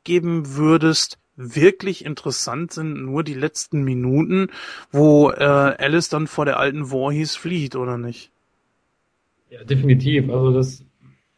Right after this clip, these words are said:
Speaker 2: ja, der Film, der ist,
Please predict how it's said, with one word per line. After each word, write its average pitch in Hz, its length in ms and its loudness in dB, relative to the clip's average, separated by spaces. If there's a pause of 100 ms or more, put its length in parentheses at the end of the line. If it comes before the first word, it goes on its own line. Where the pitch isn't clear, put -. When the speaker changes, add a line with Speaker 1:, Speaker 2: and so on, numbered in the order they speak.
(200)
Speaker 2:
ja, 131 360 -4 (1300)
der 123 120 -10
Film, 156 280 -6
der 139 260 2
ist, - 360 -10